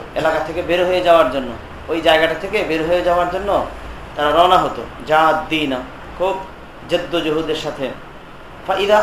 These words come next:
আসবাহু, কিন্তু শেষ রাতে তারা যখন কোনো একটা জায়গায় অবস্থান করত, তো ভোরবেলা তারা দেখতো যে যেখান থেকে রওনা হয়েছে সেখানেই। ফাইদা হুম ফিল মাওদিইল্লাযী ইবতাদাউ মিনহু ওয়া ইয়াসিরুনা আন-নাহার কাযালিকা, দিনের বেলাও তারা এইভাবে রওনা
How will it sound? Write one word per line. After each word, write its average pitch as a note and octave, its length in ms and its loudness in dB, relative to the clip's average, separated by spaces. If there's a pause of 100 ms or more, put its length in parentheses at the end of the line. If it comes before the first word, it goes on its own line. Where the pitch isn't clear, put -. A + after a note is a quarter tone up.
আসবাহু, F#3+ 480 2 (720)
কিন্তু E3+ 180 -4 (140)
শেষ G#3+ 220 0 (120)
রাতে G3 220 2 (140)
তারা E3+ 200 6
যখন F3 220 0
কোনো E3 120 -6
একটা E3+ 160 0
জায়গায় E3 220 4
অবস্থান F3 360 -2
করত, F#3+ 180 -4 (500)
তো D3 60 -10 (120)
ভোরবেলা E3+ 480 4 (100)
তারা D#3+ 140 4 (100)
দেখতো D3 240 -4 (120)
যে D3+ 40 -2 (100)
যেখান C3+ 260 -2
থেকে D#3+ 160 -4
রওনা D3+ 260 6
হয়েছে C#3 260 -8
সেখানেই। B2+ 360 -4 (580)
ফাইদা D#3 340 2 (100)
হুম F3+ 140 -2 (120)
ফিল D#3 240 -6
মাওদিইল্লাযী D#3 760 0 (160)
ইবতাদাউ D3+ 640 0 (200)
মিনহু E3 240 -2 (480)
ওয়া D#3 100 2
ইয়াসিরুনা E3+ 640 2
আন-নাহার G3 440 4 (400)
কাযালিকা, E3+ 640 6 (220)
দিনের E3+ 300 2
বেলাও F3 280 4
তারা F3 180 0
এইভাবে D#3+ 300 0
রওনা E3 280 4